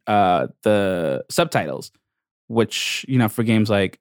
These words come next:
The Outer Worlds or Death Stranding, people are like, "Yo, I have to sit w-, two inches in front of my T V to see this shit." Uh, thankfully, The Outer Worlds is getting a patch, apparently. So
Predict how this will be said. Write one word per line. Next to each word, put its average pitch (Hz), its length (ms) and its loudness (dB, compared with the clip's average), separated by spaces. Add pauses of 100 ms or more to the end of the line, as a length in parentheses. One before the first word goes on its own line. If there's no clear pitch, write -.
(120)
The 104 80 -2
Outer 113 200 2
Worlds 101 340 2
or 117 40 -8
Death 104 180 0
Stranding, 117 280 0
people - 180 -6
are 98 60 0
like, 87 260 -2
"Yo, 107 140 2
I 104 60 2
have 107 140 -2
to - 80 -18
sit - 320 -2 (240)
w-, 107 380 -10 (140)
two 135 180 4
inches 127 200 0
in - 40 -10
front 117 140 0
of 101 60 2
my - 40 -2
T 110 160 -4
V 107 160 0
to 95 140 -2 (220)
see - 240 2
this - 160 2
shit." - 440 -2 (480)
Uh, 98 300 2 (140)
thankfully, 254 260 2
The 208 100 4
Outer 190 160 2
Worlds 180 220 2
is 147 140 -2
getting 139 180 0
a 117 60 0
patch, 110 340 -2
apparently. - 500 -8
So 90 280 -8